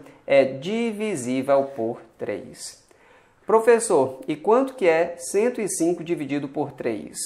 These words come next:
Eu sei que você sabe dividir. E dividindo cento e cinco por três, você encontra trinta e cinco.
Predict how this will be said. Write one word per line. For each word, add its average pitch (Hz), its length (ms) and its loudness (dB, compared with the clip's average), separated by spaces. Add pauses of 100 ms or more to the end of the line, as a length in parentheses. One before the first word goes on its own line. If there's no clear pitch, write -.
(760)
Eu 196 220 2
sei 131 240 0
que 127 100 -10
você 123 320 -8
sabe 113 380 0
dividir. 156 500 -6 (320)
E 135 80 -6
dividindo 131 520 -2
cento 160 360 -4
e 135 60 -6
cinco 120 300 -8
por 196 200 -2
três, 165 560 -4 (160)
você 180 340 0
encontra 139 640 0 (160)
trinta 185 760 0
e 131 320 -4
cinco. - 960 -6